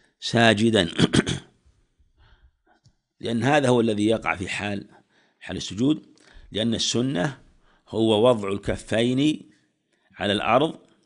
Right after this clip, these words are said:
والأصابع إلى جهة القبلة، حذاء،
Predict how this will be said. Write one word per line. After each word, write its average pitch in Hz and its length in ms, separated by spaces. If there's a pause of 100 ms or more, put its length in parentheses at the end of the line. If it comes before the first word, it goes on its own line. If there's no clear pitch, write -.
(640)
والأصابع 104 560
إلى 104 160
جهة 95 320
القبلة، 120 480
حذاء، - 640